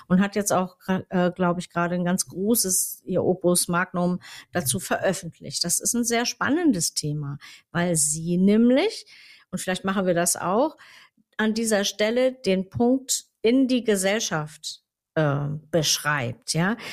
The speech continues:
Und, und das kann man ja auch machen über diese Frage, warum jetzt? Ja, wir haben auch im Vorgespräch ja auch gesagt, ähm,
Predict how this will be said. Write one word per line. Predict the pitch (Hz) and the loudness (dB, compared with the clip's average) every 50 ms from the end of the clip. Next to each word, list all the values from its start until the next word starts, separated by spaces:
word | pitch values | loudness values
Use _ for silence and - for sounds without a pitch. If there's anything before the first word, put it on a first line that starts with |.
| - - - | -14 -14 -10
Und, | - 170 | -6 0
und | 180 214 208 | 2 4 4
das | 214 214 220 | 2 2 0
kann | - 254 | -2 0
man | 269 285 277 269 | 0 2 2 2
ja | 262 233 - | 0 0 0
auch | 233 247 254 | -2 0 0
machen | 262 254 247 254 247 | 0 0 2 2 0
über | 247 233 233 | 2 0 0
diese | 214 208 214 202 208 202 | 0 0 -2 -2 -2 -4
Frage, | - - - 190 208 220 240 254 254 269 277 277 285 277 277 _ _ _ _ _ _ _ _ - | -4 -6 -4 -2 0 0 0 -2 0 0 0 0 0 -2 -6 _ _ _ _ _ _ _ _ -16
warum | - 170 196 214 233 254 254 254 - 269 285 277 269 269 269 254 262 - _ | -14 -8 -2 0 0 0 0 0 0 2 4 4 6 4 4 2 0 -8 _
jetzt? | 277 285 320 320 247 - - - - - - - - - _ _ _ _ _ - _ _ - | -4 -2 0 0 0 -2 -2 -4 -4 -4 -4 -6 -8 -8 _ _ _ _ _ -20 _ _ -2
Ja, | 196 214 220 247 262 247 _ - | 0 0 2 2 -2 -6 _ -2
wir | 220 233 240 | 0 0 2
haben | 240 240 247 240 240 240 240 226 - | 2 0 0 0 0 0 -2 -2 -2
auch | - 214 226 233 | -2 -2 0 0
im | 226 226 220 | 0 0 0
Vorgespräch | 220 - 240 247 254 254 269 - - - 254 262 262 262 | 0 2 2 2 2 2 -2 -4 -2 0 2 2 2 2
ja | 254 - - | 0 0 0
auch | - 285 - - | -2 -2 0 0
gesagt, | 233 214 208 208 202 202 - - | 0 2 2 2 0 -2 -4 -4
ähm, | - - 208 208 208 208 208 | 0 2 4 4 4 4 2